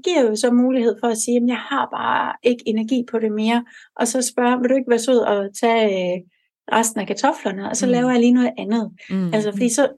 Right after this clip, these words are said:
Speaker 1: så laver man det her samspil mellem hinanden, så man når at, at komme i mål. Altså det her med lige at informere, og, og lige at, at mærke ind i, hvordan man egentlig har det, og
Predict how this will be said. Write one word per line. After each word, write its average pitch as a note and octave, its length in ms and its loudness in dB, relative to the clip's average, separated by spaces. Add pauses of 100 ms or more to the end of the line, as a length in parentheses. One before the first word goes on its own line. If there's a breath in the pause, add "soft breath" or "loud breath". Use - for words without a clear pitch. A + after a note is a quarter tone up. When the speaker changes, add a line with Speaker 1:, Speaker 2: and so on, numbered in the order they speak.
(260)
Speaker 1:
så C#4+ 140 -2
laver C#4 300 2
man C4+ 160 4
det C#4 100 4
her C#4 140 2
samspil A#3+ 680 0
mellem A#3+ 240 2
hinanden, G#3 640 0 (420 loud breath)
så - 200 0
man G3+ 360 -2 (100)
når A3+ 500 2 (160)
at, G#3+ 240 0
at G#3+ 60 -12
komme G3 180 -2
i - 20 -4
mål. G#3 400 0
Altså - 240 -6
det C4+ 80 2
her C4 100 0
med B3+ 140 2
lige B3+ 140 2
at B3+ 60 2
informere, A3 680 0
og, F#3 180 -8 (240)
og B3 60 2
lige B3 300 4
at, A3+ 100 2
at G#3+ 80 2
mærke G#3+ 280 2
ind B3+ 140 4
i, A3 100 4
hvordan A3 300 2
man A#3 140 4
egentlig F#3 260 -6
har F#3+ 200 -2
det, E3+ 180 -4
og F3 220 -4